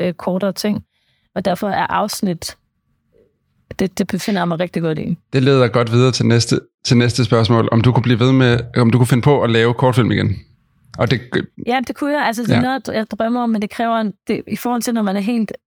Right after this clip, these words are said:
Speaker 1: ung, og man bare lige har en sommerferie til lige at lave nogle ting og sådan noget, så har jeg, det kræver nogle omstændigheder nu, men der er helt klart ting, jeg har, så hvor det kan, hvor det kan føles som, at, åh,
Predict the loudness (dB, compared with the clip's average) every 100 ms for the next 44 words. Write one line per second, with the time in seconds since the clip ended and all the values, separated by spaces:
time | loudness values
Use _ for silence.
0 | -6 -4 -2 -2 -2 -2 -2 -2 -2 -2
1 | -4 -6 -4 -2 -4 -4 -4 -4 -2 -2
2 | 0 -2 -2 -4 -2 -2 -2 -2 -4 -4
3 | -4 -4 -8 -18 _ -12 -10 -4 -2 0
4 | -2 -2 -4 -6 -2 -2 -2 -2 -2 -2
5 | -2 -4 -4 -6 -4 -6 -6 -8 -6 -4
6 | -4 -4 -6 _ _ _ _ _ _ _
7 | _ _ _ _ _ _ _ _ _ _
8 | _ -4 -2 -2 -4 -4 -4 -4 -4 -6
9 | -4 -2 -2 -2 -4 -2 -4